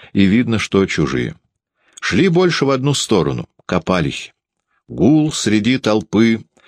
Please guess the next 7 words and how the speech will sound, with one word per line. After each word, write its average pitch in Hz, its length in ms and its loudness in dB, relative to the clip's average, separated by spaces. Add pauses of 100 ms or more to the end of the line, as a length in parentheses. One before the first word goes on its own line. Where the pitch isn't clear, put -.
(120)
наводил 80 580 0
на 104 100 -2
детей 87 480 0
смутную 80 680 -2
тревогу. 64 600 -4 (1400)
Подошли 82 460 -2
соседи, 98 680 -2